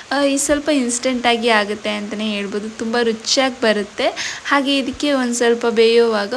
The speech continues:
ಒಂದು ಎರಡು ಸ್ಪೂನ್ ಆಗುವಷ್ಟು ಖಾರದ ಪುಡಿ, ಹಾಗೆ ಒಂದು ಸ್ವಲ್ಪ ಅರಿಶಿನ ಪುಡಿನ ಹಾಕ್ಕೊಂಡು ಚೆನ್ನಾಗಿ ಬೇಯಿಸ್ಕೊಳ್ತೀನಿ. ಇದು ಚೆನ್ನಾಗಿ ಬೆಂದ ನಂತರ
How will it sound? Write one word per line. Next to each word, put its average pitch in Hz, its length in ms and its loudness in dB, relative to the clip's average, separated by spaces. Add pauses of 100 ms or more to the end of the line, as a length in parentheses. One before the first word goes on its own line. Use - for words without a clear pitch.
ಒಂದು 240 160 -2
ಎರಡು 214 320 0
ಸ್ಪೂನ್ - 260 -6
ಆಗುವಷ್ಟು 220 480 -4
ಖಾರದ 196 360 -2 (120)
ಪುಡಿ, 208 220 0 (380)
ಹಾಗೆ 262 280 0
ಒಂದು 254 180 0
ಸ್ವಲ್ಪ 269 480 0 (180)
ಅರಿಶಿನ 220 300 0 (120)
ಪುಡಿನ 220 240 0 (140)
ಹಾಕ್ಕೊಂಡು 214 320 -2
ಚೆನ್ನಾಗಿ 208 500 -2
ಬೇಯಿಸ್ಕೊಳ್ತೀನಿ. 226 960 -2 (340)
ಇದು 302 140 0
ಚೆನ್ನಾಗಿ 240 460 2
ಬೆಂದ 220 360 0
ನಂತರ 214 340 -2